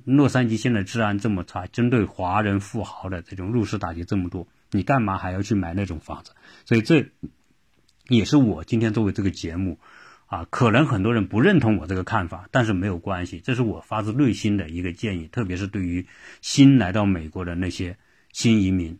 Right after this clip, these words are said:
啊，我个人认为啊，不要去凑这个热闹啊，这些特别是富豪扎堆的，华人富豪扎堆的地方，最好就不要去啊，找这些普通中产的这个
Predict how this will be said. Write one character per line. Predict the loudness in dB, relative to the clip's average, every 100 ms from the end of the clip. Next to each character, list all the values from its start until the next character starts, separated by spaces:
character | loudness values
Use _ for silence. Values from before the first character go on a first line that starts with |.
| _
啊， | -18 -18 _
我 | -6 -6 -6 -12 _
个 | 0 2
人 | 0 -6
认 | -4 -4
为 | -6 -16 _ _ _
啊， | -20 -20 _
不 | -6 -2
要 | -2
去 | -2
凑 | -4 -4 -4
这 |
个 | -6
热 | -6 -6
闹 | -8 -14 _ -18
啊， | -18 -16 -4
这 | -4
些 | -2 -4 -4 _ -20 -20 _
特 | 2 2
别 | 2
是 | 0 -4 -6 -14 _ _
富 | -4 -2
豪 | 0 -4
扎 | -4 -4 0
堆 | 4 4
的， | 2 -8
华 | -4 0
人 | 2 0
富 | 0
豪 | -4
扎 | -4 -6
堆 | -6 -6
的 | -6
地 | -8
方， | -10 -14 -18 _ _ _
最 | 6 6
好 | 4 -4 -6
就 | -8
不 | -10 -10
要 | -10 -10
去 | -12 -16 _ _ _
啊， | -20 -20 _ _
找 | -4 -4
这 | -4 -6
些 | -6 -10 -10
普 | -10 -10
通 | -6 -4 -2
中 | 0 -2
产 | -2 -8 -12
的 | -18 -20 _ _ _ _ _ _ _ _ _ _
这 | -4
个 | -4 -6